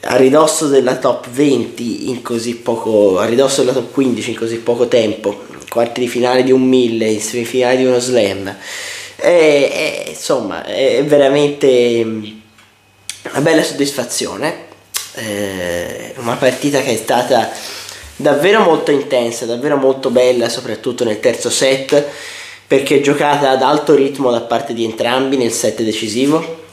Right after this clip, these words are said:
mentre i primi due erano stati uno a senso unico per Sinner, l'altro fondamentalmente a senso unico per Shelton, per motivi diversi. Il primo set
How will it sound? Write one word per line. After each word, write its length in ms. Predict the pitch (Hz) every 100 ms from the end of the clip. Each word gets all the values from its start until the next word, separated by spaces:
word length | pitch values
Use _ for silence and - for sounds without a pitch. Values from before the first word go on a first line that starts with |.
| -
mentre 420 | 127 123 123 120 120
i 60 |
primi 280 | 123 123 117
due 260 | 135 139 120
erano 240 | 110 107
stati 440 | - 131 120 113
uno 500 | 120 143 156 135 104 - - - - -
a 60 | -
senso 440 | - 139 131 156
unico 300 | 143 139 135
per 160 | 127 123
Sinner, 440 | - 147 139 113
l'altro 340 | 120 117 123 -
fondamentalmente 800 | - 110 113 107 110 107 110 110
a 60 |
senso 360 | - 110 - 120
unico 320 | 117 110 120
per 140 | 113 110
Shelton, 540 | - 131 131 - 135
per 140 | 123
motivi 340 | 117 107 113 110
diversi. 520 | 107 117 135 139 -
Il 40 |
primo 240 | 113 117 104
set 420 | - 123 123 107